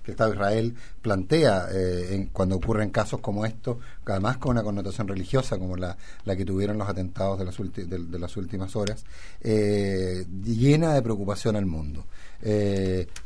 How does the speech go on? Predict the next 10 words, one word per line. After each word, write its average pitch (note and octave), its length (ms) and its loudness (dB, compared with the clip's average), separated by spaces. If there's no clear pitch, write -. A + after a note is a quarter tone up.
el, F#2+ 520 -2
la, F#2+ 240 0
la, G2 260 -2
esta B2+ 240 0
lógica, B2 580 2
eh, A2 240 0
y A#2 140 0
est-, B2 180 -2
esta, A#2 440 0
este A2 440 -2